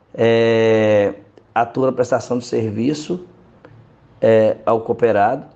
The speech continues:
na área de cargas e passageiros. Mas o nosso foco maior é, são cargas. Ainda, Jaine, falando do cooperativismo, né?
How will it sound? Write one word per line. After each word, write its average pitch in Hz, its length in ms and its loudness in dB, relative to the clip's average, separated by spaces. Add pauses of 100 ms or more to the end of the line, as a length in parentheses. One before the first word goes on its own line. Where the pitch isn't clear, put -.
(340)
na 117 300 -2
área 113 360 0
de 120 140 -10
cargas 113 760 -4 (200)
e 135 100 2
passageiros. 123 920 -6 (340)
Mas 139 200 0
o 151 40 -2
nosso 156 240 -4
foco 135 400 -2
maior 120 500 0 (140)
é, 123 140 -2 (160)
são 120 220 -4
cargas. - 680 -10 (320)
Ainda, 160 380 2
Jaine, 113 360 -2
falando 120 400 -2
do 117 80 -8
cooperativismo, 120 960 0
né? 135 240 -6